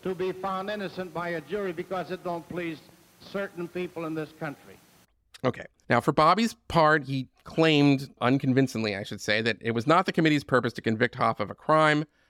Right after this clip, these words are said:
Speaker 2: I suppose that's technically true, but it's really belied by Bobby's own behavior. For example, Bobby refers, like, seventeen criminal complaints to the Justice Department in this period, and at least for eight of them, the Justice Department said the referrals lacked any,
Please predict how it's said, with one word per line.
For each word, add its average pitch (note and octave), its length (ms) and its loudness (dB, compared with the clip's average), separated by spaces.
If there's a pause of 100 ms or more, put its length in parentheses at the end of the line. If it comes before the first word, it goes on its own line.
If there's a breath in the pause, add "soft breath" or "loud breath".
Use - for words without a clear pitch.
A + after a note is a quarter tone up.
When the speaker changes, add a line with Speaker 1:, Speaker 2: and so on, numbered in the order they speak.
Speaker 2:
I A2 100 -10
suppose C#3 420 0
that's A#2+ 160 -2
technically C3+ 400 0
true, A#2+ 300 0
but A#2 180 0
it's C3+ 160 -4
really D3 220 4
belied A#2 600 4
by A2+ 160 2
Bobby's A2 460 0
own G2+ 160 -2
behavior. C3 580 0 (360 soft breath)
For - 80 2
example, A#2 400 2
Bobby D#3 300 2
refers, B2 580 2
like, G#2+ 140 -4
seventeen B2+ 540 0
criminal A#2+ 300 2
complaints A#2 380 -2
to A2+ 80 -4
the G#2+ 60 -2
Justice A#2 280 0
Department A2+ 440 -2
in A2+ 60 0
this A2 100 -6
period, A2 420 0 (320 soft breath)
and A2 600 2
at A#2+ 160 -6
least E3 320 -2
for - 300 -4
eight C3 240 4
of D#3 160 2
them, E3 420 0 (360)
the A#2+ 80 0
Justice C3+ 220 2
Department A#2 340 0
said A#2 180 0
the A#2+ 60 0
referrals A2+ 420 0
lacked A2 320 0 (100)
any, A2 360 0